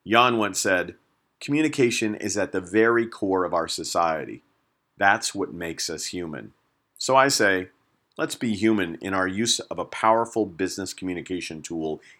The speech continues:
email, and not excuse ourselves for neglecting or ignoring one another.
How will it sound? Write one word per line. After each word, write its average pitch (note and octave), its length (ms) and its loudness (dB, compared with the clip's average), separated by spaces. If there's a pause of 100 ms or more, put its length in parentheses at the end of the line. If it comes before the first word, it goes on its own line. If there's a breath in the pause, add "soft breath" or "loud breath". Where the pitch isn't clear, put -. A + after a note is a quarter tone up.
(180)
email, F2+ 540 -2 (360)
and F2+ 120 -4
not G#2+ 180 4
excuse G#2+ 460 0
ourselves E2+ 480 0
for F2 200 -6
neglecting F#2+ 720 -2 (320 soft breath)
or F2+ 160 -2
ignoring D#2+ 440 -6
one D2+ 180 -8
another. C#2+ 460 -8